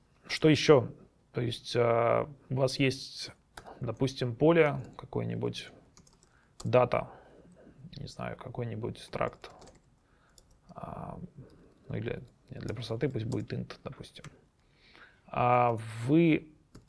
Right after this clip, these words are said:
хотите иметь это поле в своей структуре, потому что оно вам нужно по ло-, по логике. Но при этом, а, в процессе сериализации вы не хотите, чтобы это поле было заполнено, потому что, не знаю,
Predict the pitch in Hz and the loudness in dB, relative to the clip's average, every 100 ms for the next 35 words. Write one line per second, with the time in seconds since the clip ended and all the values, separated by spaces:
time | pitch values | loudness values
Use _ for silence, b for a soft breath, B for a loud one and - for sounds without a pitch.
0 | _ - 135 190 - 143 139 123 - 151 | _ 4 6 6 4 4 4 0 4 4
1 | 135 135 131 143 135 208 - 120 143 139 | 6 2 4 4 8 6 6 -2 0 2
2 | 131 123 131 113 120 117 120 - - 117 | 4 4 2 0 2 2 0 -2 0 2
3 | 113 113 - - _ _ B B B B | 0 -4 -12 -20 _ _ B B B B
4 | 117 151 - 143 156 151 135 135 131 123 | 6 6 8 6 6 6 4 2 2 4
5 | 120 117 120 - - 131 165 139 - 131 | 6 6 2 -4 0 0 2 0 0 2
6 | 131 143 196 - 117 113 - - 117 127 | 4 6 6 6 0 0 -6 -12 -6 2
7 | 160 160 - 135 160 - - 120 117 110 | 4 4 2 0 0 -2 -2 -2 -2 4
8 | 156 139 120 113 113 117 117 107 - - | 6 6 2 0 -2 -2 -4 -4 -10 -16
9 | - _ _ _ 123 113 147 - 127 120 | -20 _ _ _ -8 -4 -4 0 2 2
10 | 113 _ - 123 113 110 110 107 | 0 _ -12 -8 -8 -6 -6 -6